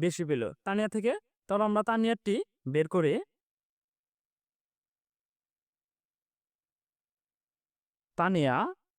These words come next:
তিরিশ গুণ দশ, তার অনুপাত হচ্ছে দুই। এখন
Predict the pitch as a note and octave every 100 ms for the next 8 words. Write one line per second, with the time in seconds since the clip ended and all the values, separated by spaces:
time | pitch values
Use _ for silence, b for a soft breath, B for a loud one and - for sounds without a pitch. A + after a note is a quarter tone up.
0 | _ - D#3+ C#3+ B2+ F3+ D#4 - - _
1 | _ _ _ _ _ _ _ _ _ _
2 | _ _ _ - C3+ C#3 C3+ B2+ A3 F4
3 | _ _ _ _ _ _ _ _ _ _
4 | _ _ _ - D3+ D3 C3 D3 A#3 -
5 | F3 F3+ G#3 G#3+ A3 A3 G#3+ - B3 G4+
6 | - _ C3 C3+ D3+ C3+ D#3 F#4 - _
7 | _ _ _ _ _ _ _ _ _ _
8 | _ _ F3+ G#3